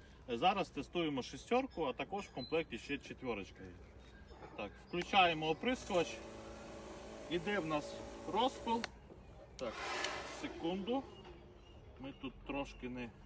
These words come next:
піджали до кінця, да? Все. Іде в нас розпил. Розпил іде зараз без вентилятора, да? Наші листя не рухаються, дальність розпилення в нас не збільшується. При натисканні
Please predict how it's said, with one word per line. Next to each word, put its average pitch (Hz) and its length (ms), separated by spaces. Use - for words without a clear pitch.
піджали 117 600
до 170 180
кінця, 185 500
да? 160 220
Все. 117 160
Іде 202 200
в 240 40
нас 208 240
розпил. 160 520
Розпил 190 560
іде 202 220
зараз 190 280
без 202 240
вентилятора, 151 840
да? 147 120
Наші 208 360
листя 175 420
не 160 260
рухаються, 156 720
дальність 185 480
розпилення 208 640
в 143 80
нас 196 200
не 185 180
збільшується. - 720
При 202 200
натисканні 185 800